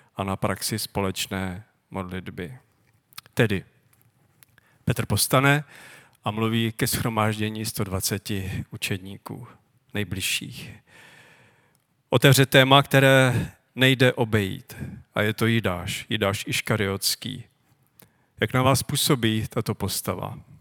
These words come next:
Je to náročná postava,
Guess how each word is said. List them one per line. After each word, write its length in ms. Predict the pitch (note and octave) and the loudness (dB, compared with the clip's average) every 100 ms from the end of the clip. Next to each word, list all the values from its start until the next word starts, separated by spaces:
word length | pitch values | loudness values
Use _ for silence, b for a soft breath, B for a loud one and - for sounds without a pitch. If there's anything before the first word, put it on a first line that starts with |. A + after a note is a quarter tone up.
| _ _ _ - - - - - - b b b b b b - | _ _ _ -20 -20 -20 -18 -18 -20 b b b b b b -10
Je 60 | G2 | -4
to 100 | A#2 | 0
náročná 560 | A2+ G#2 G2 - G2 | 0 0 -4 -6 -8
postava, 760 | - G#2+ - G#2 F#2+ F#2+ G#2+ | -8 -8 -6 -6 -6 -8 -10